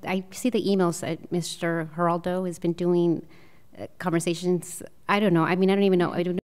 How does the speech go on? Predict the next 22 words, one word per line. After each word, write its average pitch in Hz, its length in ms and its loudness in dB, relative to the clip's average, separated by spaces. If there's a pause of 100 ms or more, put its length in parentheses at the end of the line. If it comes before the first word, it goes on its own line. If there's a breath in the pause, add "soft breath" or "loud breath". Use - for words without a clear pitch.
(720)
even 196 100 2
know 190 240 2
if 170 120 0
we 180 40 0
have 160 100 0
money 156 380 2
to, 139 160 -6 (120)
to 165 120 -4
hire 160 320 -2
someone 151 240 -6
to 147 60 -10
facilitate, 147 580 -8
but 147 280 -6
I 160 120 -6
know 156 300 -2
that 151 340 -6
when 156 180 -4
the 147 120 -6
whole 160 160 -4
teepee 196 360 -8
thing 147 200 -8
happened, 151 480 -8